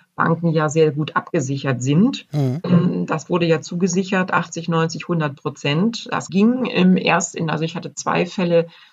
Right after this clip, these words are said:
Speaker 1: da ist es dann im, im zweiten Anlauf gut durchgegangen. Aber es hat eben natürlich auch sehr lange gedauert. Oder auch ganz viel. Dann sagt die Bank, „Ja, ich hätte jetzt gerne meine Liquiditätsplanung.“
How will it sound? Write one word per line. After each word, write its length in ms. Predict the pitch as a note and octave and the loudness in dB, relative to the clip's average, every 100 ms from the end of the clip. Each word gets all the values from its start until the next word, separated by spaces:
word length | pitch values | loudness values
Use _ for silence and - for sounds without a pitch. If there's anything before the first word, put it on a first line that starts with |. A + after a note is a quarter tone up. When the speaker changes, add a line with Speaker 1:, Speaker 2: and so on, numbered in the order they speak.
| _ | _
Speaker 1:
da 80 | D#3+ | -4
ist 120 | E3 | -2
es 100 | E3+ | -4
dann 180 | - D#3 | -2 0
im, 220 | D#3 D#3+ | 2 0
im 140 | C#3 D#3 | 0 -2
zweiten 420 | - D#3 - D#3+ | 0 0 0 0
Anlauf 500 | C#3 C3+ C3 B2+ - C3+ | 2 2 2 2 -2 -4
gut 200 | B2+ C3 | -4 -2
durchgegangen. 640 | B2+ B2+ B2 B2+ C3+ C3 | -4 -4 -8 -8 -6 0
Aber 240 | D3 - | 2 4
es 140 | A#3 G3+ | 2 2
hat 120 | G3 | 0
eben 200 | E3+ F3 | 2 2
natürlich 340 | E3+ F3+ F3 | 2 -2 -2
auch 140 | D3+ D3+ | -2 -2
sehr 140 | C#3+ | -2
lange 260 | C#3+ C#3 C#3 | -2 -2 -4
gedauert. 500 | B2+ C3+ D3 F#3+ - - - _ - | -2 0 2 0 -4 -20 -20 _ 4
Oder 360 | A#3 E3+ - | 6 6 2
auch 280 | E2+ E2+ - | 0 0 0
ganz 280 | D3 D#3 D#3+ | -2 -2 -4
viel. 380 | - G3+ C#3+ C#3+ - | 0 2 2 0 -4
Dann 220 | - D#3+ | -2 -2
sagt 220 | D#3+ D#3 - | -2 -4 -4
die 60 | |
Bank, 300 | D#3+ D3 D3 | -2 0 2
„Ja, 140 | G3+ A3 | 2 0
ich 180 | - | -2
hätte 120 | E3 D3+ | -4 -6
jetzt 160 | - | -4
gerne 220 | D3 C#3+ | -2 -2
meine 200 | C#3+ C#3+ | 0 0
Liquiditätsplanung.“ 1160 | C#3+ C#3 D3 C#3+ B3 C#4+ - - C3+ C#3 D3+ | -2 -6 -10 -4 -4 -4 -10 -4 -2 -2 -6